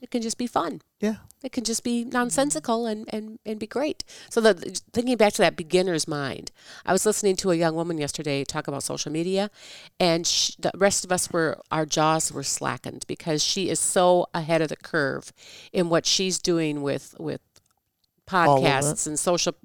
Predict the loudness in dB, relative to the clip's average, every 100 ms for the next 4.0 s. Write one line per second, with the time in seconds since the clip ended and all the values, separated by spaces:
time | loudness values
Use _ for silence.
0 | -2 0 2 2 -2 -4 -8 -6 -4 0
1 | 0 -2 -2 -4 -8 -20 -20 -20 -14 -2
2 | 2 2 0 -4 -12 _ _ _ _ -4
3 | -2 4 4 6 4 2 2 0 0